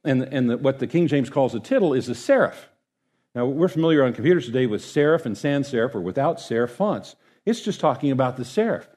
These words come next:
And what Jesus is saying is the law is so sacred that even the smallest part of it will never pass away.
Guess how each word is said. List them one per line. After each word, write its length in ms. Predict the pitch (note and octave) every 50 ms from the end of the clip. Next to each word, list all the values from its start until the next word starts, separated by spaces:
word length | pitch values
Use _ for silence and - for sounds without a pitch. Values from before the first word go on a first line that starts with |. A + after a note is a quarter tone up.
| _ _ _ _ _ _ _ _ _ _ _ _ _ _ _ _ _ _ _ _
And 120 | - D3 C#3+
what 80 | D3+
Jesus 380 | A#2+ A2 D3+ A3+ A#3 D#3 C#3 C3
is 80 | A#2+ -
saying 280 | - F3+ F#3 E3 C#3
is 120 | B2+ - -
the 100 | B2 A#2
law 240 | B2 D#3 G3 G#3+
is 120 | D3 A#2 -
so 520 | - - F#3 F#3+ G3+ G#3+ A3 G3+ F3+ D3 -
sacred 640 | - - - - G3+ G#3 G3+ - C3 A#2+ A#2+ C3 - - _ _ _
that 160 | - - -
even 440 | E3+ F3 F3+ E3+ F3 E3 D#3 C3+ - - _ -
the 80 | C3+
smallest 840 | C3 C3+ - - E3+ F#3+ A3+ B3 C4 B3+ A#3 F#3+ - - - _ _
part 320 | - - - C#4+ D4+ D4 A3
of 120 | C3 F2
it 160 | E2+ - - - _ _ _ _ _ _ _ _ _ _ _ _ _ _ _ _ _ _ _ _ _ _ _ _ _ _ _ _ _ _ _ _ -
will 140 | C#3+ C#3+
never 640 | C#3 D3 F#3 A#3+ A#3+ D3+ A2+ G#2+ A2+ C#3 D#3+ D3+ - - _ _ _ _ _ _ _ _ _ _ _ _ _ _
pass 400 | - D3+ D3 C#3+ D3+ C#3+ - -
away. 460 | - E3 D#3+ G3 A3 G3+ B2+ - -